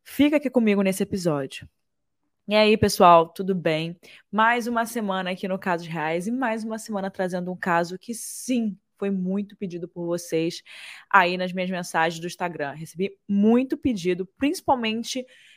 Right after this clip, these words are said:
porque você, se você clicou aqui, você deve ter visto a série do Netflix ou você te-, deve ter visto alguma notícia sobre esse caso, né? Eles anunciaram, o Netflix, né, anunciou bastante essa história catastrófica,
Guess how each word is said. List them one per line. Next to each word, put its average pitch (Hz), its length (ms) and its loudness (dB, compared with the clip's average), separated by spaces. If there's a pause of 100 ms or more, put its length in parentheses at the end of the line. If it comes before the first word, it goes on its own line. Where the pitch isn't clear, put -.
porque 214 280 -6
você, 180 460 -6 (200)
se - 140 -12
você 233 180 -4
clicou 208 320 -2
aqui, 185 320 -4
você 208 200 -6
deve 185 180 0
ter 190 180 0
visto 185 440 -4
a - 20 -2
série 165 260 -2
do 156 120 -16
Netflix 226 800 -4 (140)
ou 269 340 4
você 262 320 -2
te-, 240 340 0
deve 202 280 -2
ter 220 100 0
visto 202 220 -6
alguma 196 200 -4
notícia 208 600 -6
sobre 170 260 -4
esse 190 180 -6
caso, 143 440 -8
né? 196 180 2 (760)
Eles 180 240 -4
anunciaram, 220 680 2
o - 20 -2
Netflix, 190 720 -8
né, 165 200 -4
anunciou 190 440 -4
bastante 196 560 -4
essa 202 140 -10
história 180 360 -2 (380)
catastrófica, 190 880 -2